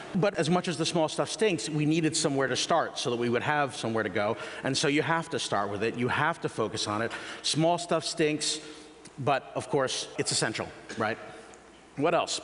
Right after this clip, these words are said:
Planning is incredibly important. You know, we spent a lot of time ideating and even building some of these things. It's been said that, uh, no battle plan survives contact with the enemy.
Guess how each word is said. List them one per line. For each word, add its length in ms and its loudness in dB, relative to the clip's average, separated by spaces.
Planning 340 2
is 100 2
incredibly 440 0
important. 480 0
You 80 2
know, 100 2
we 140 2
spent 200 0
a 40 2
lot 160 4
of 60 -2
time 340 2
ideating 720 2
and 260 0
even 200 2
building 440 4
some 200 0
of 100 0
these 220 0
things. 360 -2
It's 140 -2
been 120 2
said 300 0
that, 240 0
uh, 220 4
no 320 2
battle 320 2
plan 360 0
survives 420 0
contact 440 0
with 120 -4
the 120 2
enemy. 300 2